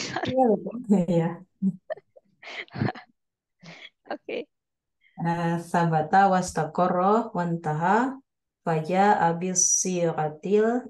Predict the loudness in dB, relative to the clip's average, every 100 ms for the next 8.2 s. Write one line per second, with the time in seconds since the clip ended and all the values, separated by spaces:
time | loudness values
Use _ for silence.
0 | -10 -8 -6 -2 -2 -2 -2 2 2 2
1 | -4 _ _ _ _ _ _ _ _ _
2 | -4 -4 -8 -4 2 2 4 4 2 2
3 | 0 2 2 2 -6 _ _ _ _ -6
4 | -4 0 0 0 -2 -10 _ _ -4 -2
5 | 0 -2 -2 -6 -6 -10 _ _ _ _
6 | _ _ _ _ _ -4 -2 0 0 2
7 | 0 -2 -8 _ _ -6 2 4 4 2
8 | 2 4